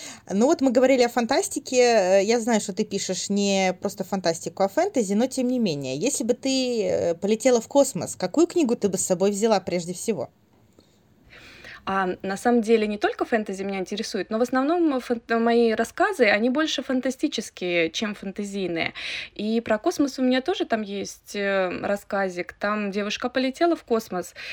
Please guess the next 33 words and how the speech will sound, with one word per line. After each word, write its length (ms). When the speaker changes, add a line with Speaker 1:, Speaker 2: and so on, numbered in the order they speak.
Speaker 2:
Единственное, 400
что 360
это 280
было 180
последнее, 400
что 160
она 140
сделала 320
в 40
своей 220
жизни. 400
Надеюсь, 400
у 60
меня 160
было 180
бы 120
по-другому. 640
А, 200
но 160
она 180
исполнила 460
свою 260
мечту. 460
Я 180
думаю, 300
что 220
у 60
меня 240
было 160
бы 80
всё 200
более 280
оптимистично. 800